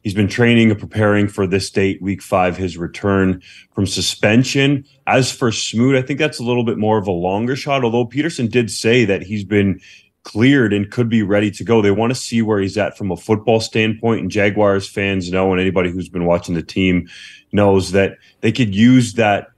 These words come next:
enhanced pass rush and perhaps move some guys around if Smoot is back. I think Robinson much more likely and will probably be on the field. Smoot, we'll have to see how the week plays out.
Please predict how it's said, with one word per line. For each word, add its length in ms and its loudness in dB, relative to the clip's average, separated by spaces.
enhanced 680 -4
pass 440 0
rush 340 0
and 120 -8
perhaps 340 -6
move 220 0
some 200 -4
guys 360 0
around 360 0
if 160 -2
Smoot 360 0
is 160 -4
back. 420 -2
I 60 -4
think 180 0
Robinson 680 0
much 320 0
more 180 2
likely 540 0
and 260 -4
will 200 0
probably 460 -2
be 180 -2
on 120 0
the 60 -4
field. 400 -2
Smoot, 580 0
we'll 120 0
have 20 -6
to 80 -8
see 140 0
how 80 4
the 60 0
week 180 -2
plays 240 -4
out. 180 -12